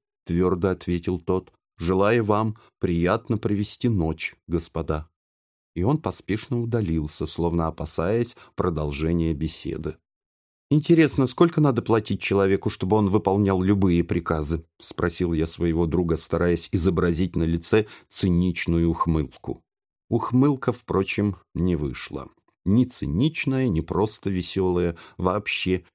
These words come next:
никакая. Настроение было пакостное, словно завтра утром мне должны были удалить аппендицит.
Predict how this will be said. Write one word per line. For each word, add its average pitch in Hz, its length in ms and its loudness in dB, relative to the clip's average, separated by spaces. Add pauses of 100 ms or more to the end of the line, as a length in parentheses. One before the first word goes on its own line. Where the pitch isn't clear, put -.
(100)
никакая. 80 640 -4 (320)
Настроение 127 680 2
было 82 320 0 (120)
пакостное, 127 680 0
словно 113 460 -2
завтра 107 340 0
утром 107 360 0
мне 101 120 2
должны 98 320 0
были 95 220 0
удалить 98 460 0
аппендицит. 95 840 -2